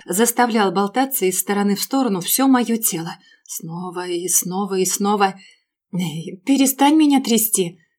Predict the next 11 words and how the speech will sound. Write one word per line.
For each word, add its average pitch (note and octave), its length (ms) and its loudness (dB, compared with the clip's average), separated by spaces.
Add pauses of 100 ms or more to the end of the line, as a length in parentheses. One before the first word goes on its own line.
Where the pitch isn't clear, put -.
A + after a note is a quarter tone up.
(120)
проворчала F#3+ 560 -6
я, G3 260 -4 (240)
переворачиваясь G3 960 -2
на G#3 180 0
бок F#3 300 -6
и G#3 120 -2
пытаясь G3+ 480 -4
накрыться F#3 520 -4
одеялом G#3+ 540 -2
с E3 60 -6
головой. F3+ 560 -8